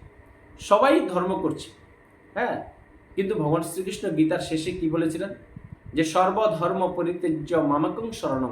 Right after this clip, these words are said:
ভজ।" যে আমরা মানুষকে দান করছি, ধ্যান করছি, এগুলোতে কি হচ্ছে? আমরা নিজের নাম উজ্জ্বল করার জন্য, হ্যাঁ, নিজের নাম চারিদিকে প্রচার করার জন্য আমরা এইসব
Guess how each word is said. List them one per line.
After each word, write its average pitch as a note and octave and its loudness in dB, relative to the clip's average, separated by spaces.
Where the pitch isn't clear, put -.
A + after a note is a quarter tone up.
ভজ।" G2 -14
যে D#3+ 4
আমরা F#3 6
মানুষকে F#3 0
দান D#3+ 4
করছি, D#3 2
ধ্যান D3+ 4
করছি, D#3 -4
এগুলোতে F3 0
কি F3+ -4
হচ্ছে? F#3 -2
আমরা E3 2
নিজের F#3 4
নাম F3+ 6
উজ্জ্বল F#3 -2
করার D#3+ 0
জন্য, A#2 -6
হ্যাঁ, G#3 -2
নিজের E3 2
নাম G3 4
চারিদিকে F#3 2
প্রচার F3+ 0
করার F#3 -2
জন্য D#3 4
আমরা C#3+ 0
এইসব C#3+ -4